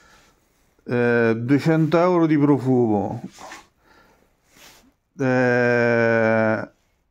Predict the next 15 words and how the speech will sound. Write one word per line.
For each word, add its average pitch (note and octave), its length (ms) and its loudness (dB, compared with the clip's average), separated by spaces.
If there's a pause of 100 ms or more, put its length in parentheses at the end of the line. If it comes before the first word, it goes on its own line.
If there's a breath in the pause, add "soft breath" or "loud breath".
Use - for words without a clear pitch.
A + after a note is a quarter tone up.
(480)
ottocento D#3 840 -2
euro F3+ 400 2
mi C#3 120 2
pare C#3 260 2
che C3 120 0
è B2+ 100 -8
quello B2+ 360 0
Gucci, A#2+ 800 -4 (1160 loud breath)
una D3 600 0 (100)
cintura D#3 520 0
così D#3 600 0
costa B2 840 -2 (440 soft breath)
Gucci C3+ 1040 -2 (340)
altre B2+ 960 -4 (920 soft breath)
seicento, C3+ 680 -2